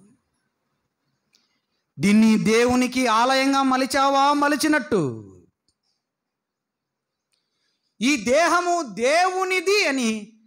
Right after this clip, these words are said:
క్షణక్షణం నీవు అనుకుంటివా? అనుకున్నట్లు. ఒక యవనస్తుడున్నాడు, నేను బాగా ఎరుగుదును.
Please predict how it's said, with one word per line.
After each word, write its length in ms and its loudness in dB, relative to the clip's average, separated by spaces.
క్షణక్షణం 880 -2
నీవు 160 2
అనుకుంటివా? 680 -2
అనుకున్నట్లు. 1120 -6
ఒక 140 -6
యవనస్తుడున్నాడు, 1160 -2
నేను 180 -2
బాగా 440 -2
ఎరుగుదును. 600 -12